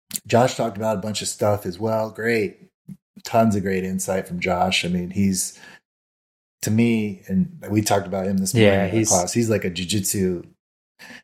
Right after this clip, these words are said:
Speaker 1: genius. He, like, always, for us in our gym, he always, he's the guy that, to me, he always has an answer. Like, he, you, I ask him any position. He's been there, done that. When I roll with him, it's just like,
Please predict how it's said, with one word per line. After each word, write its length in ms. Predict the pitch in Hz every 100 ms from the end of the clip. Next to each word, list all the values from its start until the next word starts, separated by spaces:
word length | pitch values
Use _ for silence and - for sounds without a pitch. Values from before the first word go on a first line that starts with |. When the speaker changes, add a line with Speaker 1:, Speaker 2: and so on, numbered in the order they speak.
| -
Speaker 1:
genius. 520 | 95 101 95 87 82
He, 220 | 110 110 98
like, 300 | 87 85 -
always, 320 | 104 101 101 -
for 240 | 117 98 -
us 320 | 120 127 -
in 100 | 104
our 120 | 101
gym, 300 | 95 107 107
he 180 | 98 98
always, 340 | 95 95 92
he's 180 | 107 117
the 80 | 101
guy 200 | 98 98
that, 280 | 92 87 - _ _ _ _ _ _ _ -
to 100 | 123
me, 240 | 135 113
he 100 | 120
always 260 | 107 104 92
has 140 | 92
an 80 | 90
answer. 480 | 92 82 - - - _
Like, 200 | - 85
he, 380 | - 101 98 95 -
you, 160 | 101 -
I 180 | 104 90 101
ask 240 | 92 -
him 100 | 98
any 140 | 98 98
position. 760 | 95 98 95 - 98 95 92 _ _ _ _ _ -
He's 220 | 107 95
been 220 | 90 110 107
there, 220 | 107 104
done 300 | 101 104 101
that. 260 | 101 101 98
When 100 | 98
I 80 |
roll 240 | 92 107 107
with 140 | 104
him, 220 | 107 101
it's 180 | 98 -
just 240 | 92 90 95
like, 440 | 85 85 -